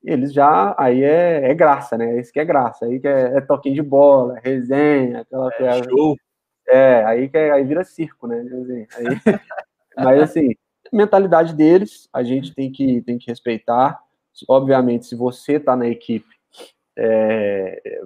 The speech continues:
Speaker 1: você tenta colocar a mentalidade sua. Então, assim, aqui com a gente, é, se a gente tá ganhando de, perdendo de três a zero, a gente vai fazer o possível pra fazer o melhor naquele jogo, mesmo assim,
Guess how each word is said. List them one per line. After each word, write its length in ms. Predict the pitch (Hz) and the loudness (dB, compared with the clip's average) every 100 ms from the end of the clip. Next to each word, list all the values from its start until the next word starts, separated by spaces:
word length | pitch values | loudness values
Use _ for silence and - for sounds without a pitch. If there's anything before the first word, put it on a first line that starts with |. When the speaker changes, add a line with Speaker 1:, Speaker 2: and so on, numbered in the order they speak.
| 98 | -10
Speaker 1:
você 320 | 110 - 117 | -10 -4 -4
tenta 320 | 120 123 123 | -2 -2 0
colocar 360 | 117 127 117 117 | 0 0 2 0
a 20 | |
mentalidade 640 | 117 113 117 110 110 113 - | 0 0 0 2 2 0 -4
sua. 380 | - 147 190 | -2 2 2
Então, 200 | 143 135 | 0 -2
assim, 280 | 135 131 123 | -4 -4 -4
aqui 240 | 120 - 139 | -4 -4 0
com 100 | 143 | 2
a 100 | 127 | 2
gente, 480 | 120 113 - - _ _ _ _ _ _ _ | 0 -4 -6 -20 _ _ _ _ _ _ _
é, 640 | - 110 110 107 104 104 104 | -2 2 4 4 2 -2 -6
se 160 | _ 113 | _ -8
a 40 | |
gente 180 | 113 127 | -6 -4
tá 100 | 135 | -2
ganhando 440 | 135 131 127 131 123 | 0 0 2 0 -2
de, 280 | 123 120 107 - | -2 -4 -6 -4
perdendo 460 | 127 117 131 147 | -4 0 0 0
de 100 | 135 | -2
três 300 | 123 135 147 | -2 0 2
a 120 | 139 120 | 2 2
zero, 320 | 117 117 113 | 2 0 0
a 40 | |
gente 300 | 110 117 - | -4 -8 -6
vai 200 | 120 120 - _ _ | -4 -4 -6 _ _
fazer 280 | - 120 113 | 0 0 2
o 60 | 139 | 0
possível 460 | 139 180 - 147 143 | 0 -4 0 0 2
pra 140 | 139 | 2
fazer 260 | 139 127 135 | 2 2 2
o 60 | |
melhor 580 | 143 139 127 131 170 - | 4 4 6 4 2 -6
naquele 380 | 131 135 135 123 | -8 -6 -4 -4
jogo, 320 | 117 123 160 | -4 -6 -4
mesmo 260 | 147 135 127 | -4 -4 -6
assim, 320 | 120 - 165 | -8 -10 -10